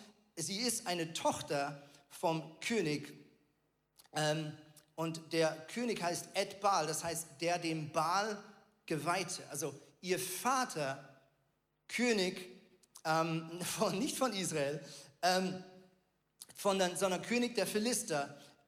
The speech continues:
er hieß, der dem Baal Geweihte. Mit anderen Worten, ihr Vater ist ein hochokkultes Medium. Baal war hochokkulter Glaube.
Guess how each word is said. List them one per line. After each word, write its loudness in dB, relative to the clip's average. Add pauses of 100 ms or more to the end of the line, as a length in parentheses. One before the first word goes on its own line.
(200)
er 4
hieß, -2
der 4
dem -2
Baal 0 (160)
Geweihte. 0 (320)
Mit -4
anderen 4
Worten, 2
ihr 0
Vater 0
ist -4
ein -4
hochokkultes 0
Medium. 0 (680)
Baal 2
war 0 (200)
hochokkulter 0
Glaube. 0